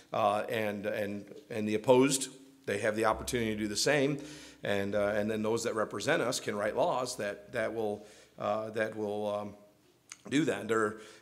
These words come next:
um, you know, uh, st-, federally as well. Uh, the federal legislature can also write laws into, uh, li-, write laws into power or write laws into place that,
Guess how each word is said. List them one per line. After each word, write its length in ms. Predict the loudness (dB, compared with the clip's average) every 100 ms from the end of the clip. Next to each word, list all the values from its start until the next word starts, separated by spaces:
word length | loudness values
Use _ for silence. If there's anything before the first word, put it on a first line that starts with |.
| 0
um, 480 | 2 4 2 -2 -8 -8
you 140 | 0
know, 160 | 4 6
uh, 400 | 4 0 -2 0
st-, 360 | 0 2 4
federally 560 | 6 6 6 4 4 2
as 180 | -4 4
well. 480 | 6 6 4 0 -8
Uh, 340 | -6 -6 -8
the 80 | -2
federal 400 | 0 0 -2 -4 -4
legislature 640 | -2 -2 0 0 -2 -6
can 320 | 2 2 2 -2 -12 -14 -2
also 440 | 0 4 4 4
write 260 | 6 6 6
laws 320 | 4 4 2
into, 460 | 0 -2 -2 -4 0
uh, 360 | 0 0 -4
li-, 240 | -2 -2 -2 0
write 220 | 0 2
laws 280 | 2 2 0
into 140 | -4
power 520 | 0 4 6 6 4
or 120 | 2 0
write 200 | -2 2
laws 240 | 2 2
into 100 | -2
place 340 | -2 0 2 2
that, 220 | 2